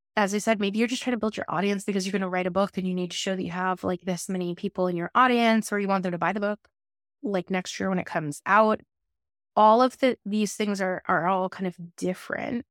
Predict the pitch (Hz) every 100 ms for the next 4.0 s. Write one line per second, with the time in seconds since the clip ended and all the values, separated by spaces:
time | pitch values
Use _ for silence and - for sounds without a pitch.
0 | _ _ _ _ 208 208 208 214 247 240
1 | 226 - 202 196 - 190 - 185 185 196
2 | 170 - 175 180 196 190 190 180 - 190
3 | - 226 214 196 185 180 175 - - -